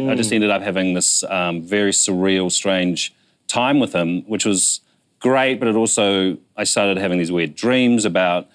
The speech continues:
Speaker 1: did I really know my dad? And then sort of strangers turned up during the week that paid respects and was like, "Who is this guy? He's got all these
Speaker 2: Mm.
Speaker 1: cr-, this crazy history that I don't even know about." And then so I started, like, percolating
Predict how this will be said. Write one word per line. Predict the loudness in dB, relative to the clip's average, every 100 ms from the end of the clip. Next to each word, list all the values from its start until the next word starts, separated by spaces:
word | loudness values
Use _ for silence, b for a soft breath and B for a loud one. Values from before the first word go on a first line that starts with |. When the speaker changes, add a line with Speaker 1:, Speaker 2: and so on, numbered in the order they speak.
| b b -2
Speaker 1:
did | 0
I |
really | 0 0
know | 0 2
my | 0
dad? | -2 0 2 2 0
And | -2 -4
then | -2
sort | -2 -2
of | -4 -8 _ _ -10
strangers | -4 0 2 2 0
turned | 0 0 2
up | 0 -2
during | 0 0
the | 0
week | 2 0 0
that | -6 -4
paid | -4 0
respects | 0 0 -2 -2 -2
and | -2 -2 -4 b b b
was | -4
like, | -2 -2 -6 0
"Who | 2
is | 2 0
this | -2 -2
guy? | -2 -2 0
He's | 2
got | 4
all | 4 4
these | 2 0
Speaker 2:
Mm. |
Speaker 1:
cr-, | -6 -12 -6
this | -6
crazy | -2 0 2 0
history | 0 0 0 -2 -6 B B B
that | 0
I | 2
don't | 2
even | 2 2
know | 2
about." | 2 0 -2 -4
And | -2
then | 0 2
so | 2
I | 2
started, | 2 0 0 0
like, | -2 -2 -4
percolating | -4 -2 0 0 0 -2